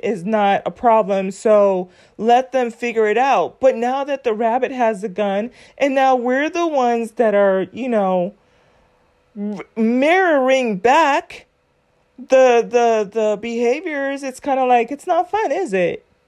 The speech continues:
Is it right? No.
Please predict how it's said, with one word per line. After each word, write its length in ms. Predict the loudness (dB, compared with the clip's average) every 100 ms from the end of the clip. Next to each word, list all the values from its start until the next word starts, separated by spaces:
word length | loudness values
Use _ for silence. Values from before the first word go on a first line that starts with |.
| _ _ _ _ _ _ _ _ -20 -20 -20 -2
Is 180 | 0 2
it 160 | 2
right? 340 | 2 2 2 0
No. 460 | -2 0 0 -2